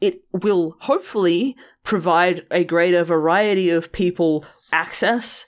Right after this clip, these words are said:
to political power because, like, marginalized people who are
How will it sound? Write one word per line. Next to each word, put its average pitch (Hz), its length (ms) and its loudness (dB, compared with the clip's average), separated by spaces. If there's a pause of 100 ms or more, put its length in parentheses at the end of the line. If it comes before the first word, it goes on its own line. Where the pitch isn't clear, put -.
to 190 140 -6
political 196 420 -2
power 190 340 0
because, 220 380 -2
like, 180 240 -2 (260)
marginalized 196 640 0
people 180 460 0 (460)
who 196 160 2
are 160 340 2